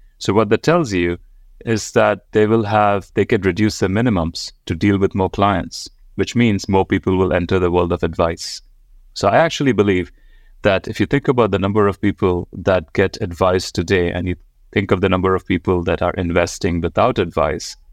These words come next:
there is an overlap. Most people have both a brokerage account and an advisor. But that overlap will increase a lot more. And we are trying to really help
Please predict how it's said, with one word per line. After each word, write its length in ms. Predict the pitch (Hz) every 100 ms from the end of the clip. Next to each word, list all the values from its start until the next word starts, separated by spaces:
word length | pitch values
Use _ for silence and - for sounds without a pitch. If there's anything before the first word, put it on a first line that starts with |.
| -
there 120 | -
is 120 | 120 120
an 80 |
overlap. 420 | - 101 87 78 - _ - - -
Most 200 | 101 -
people 260 | 104 101 98
have 340 | 92 90 - - - - _ - - - - -
both 300 | 92 98 92
a 60 |
brokerage 320 | 90 95 117 101
account 340 | 120 123 131
and 160 | 101 98
an 100 | 92
advisor. 480 | 85 90 85 - - - - - - - - - - _ - - - - 101
But 320 | 104 95 - - -
that 240 | 117 143 -
overlap 540 | 120 113 98 90 -
will 120 | 92
increase 500 | 92 87 - 123 90
a 80 | 90
lot 360 | 85 90 90 95
more. 240 | 73 - - - - - _ _ - -
And 340 | 104 85 82 - _ _ _ _ _ _ _ _ _ _ 101 - 117 113
we 320 | 95 147 175
are 120 | 147
trying 420 | 127 143 131 131
to 160 | 117 117
really 320 | 117 117 107
help 460 | 82 95 110 -